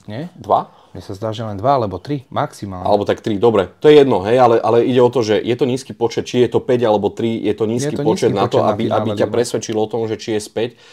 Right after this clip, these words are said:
Speaker 2: Bol tam jediný jeden zápas, kde mal desať zákrokov, hej, kde, áno, tie zákroky boli dobré, ale neboli to také, že proti Liverpoolu v
Speaker 1: Tak bol to
Speaker 2: finále,
Speaker 1: Cádiz
Speaker 2: hej.
Speaker 1: vlastne, nie?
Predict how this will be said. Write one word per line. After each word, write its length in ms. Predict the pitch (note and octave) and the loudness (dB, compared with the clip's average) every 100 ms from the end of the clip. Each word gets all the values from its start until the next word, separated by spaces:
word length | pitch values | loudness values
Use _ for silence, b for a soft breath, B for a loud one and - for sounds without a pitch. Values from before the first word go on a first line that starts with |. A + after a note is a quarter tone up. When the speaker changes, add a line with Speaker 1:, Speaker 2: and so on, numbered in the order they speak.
| B B B | B B B
Speaker 2:
Bol 200 | A2+ A#2+ | 0 2
tam 160 | B2 A2+ | 2 0
jediný 320 | B2 C3 A2 | 0 0 0
jeden 240 | A2 A2+ | 0 0
zápas, 320 | G2+ G2 - G#2 | -2 -4 -4 -6
kde 140 | G2+ | -4
mal 180 | G2 F#2 | -4 -4
desať 240 | A2 A2+ | -4 -6
zákrokov, 640 | G2+ F#2 F#2 F#2+ A2 B2+ E3 _ _ | -4 -4 -4 -8 -4 -4 -6 _ _
hej, 240 | G2 G#2+ | -8 -8
kde, 160 | G#2 G2 F2 - - | -6 -4 -4 -8 -14
áno, 200 | G2 F#2+ | -8 -6
tie 140 | - | -4
zákroky 420 | F#2+ G#2+ G#2 G2+ | -4 -4 -6 -8
boli 240 | G2 G#2+ G2+ | -4 -2 0
dobré, 400 | F#2 G2 A2 - | -2 0 0 -2
ale 240 | G2 F#2+ | -4 -2
neboli 320 | G#2+ G#2 G2+ | -2 -2 -4
to 80 | G#2 | -4
také, 240 | G#2 G2 G#2 | -6 -4 -4
že 400 | G2 F#2 F2+ E2+ b b b - | -2 0 0 -4 b b b -6
proti 240 | - B2+ | 2 6
Liverpoolu 560 | A#2 G#2+ G#2+ A2+ A2+ A#2+ | 6 6 2 0 -2 -2
v 80 | |
Speaker 1:
Tak 80 | D3+ | -2
bol 160 | D3 C#3 | 0 2
to 80 | G#2 | 4
Speaker 2:
finále, 80 | |
Speaker 1:
Cádiz 320 | B2+ C3+ A#2 G2+ | 6 4 2 -4
Speaker 2:
hej. 80 | |
Speaker 1:
vlastne, 320 | G2+ F#2+ - G#2 | -6 -6 -10 -10
nie? 240 | A2 B2+ | -8 -8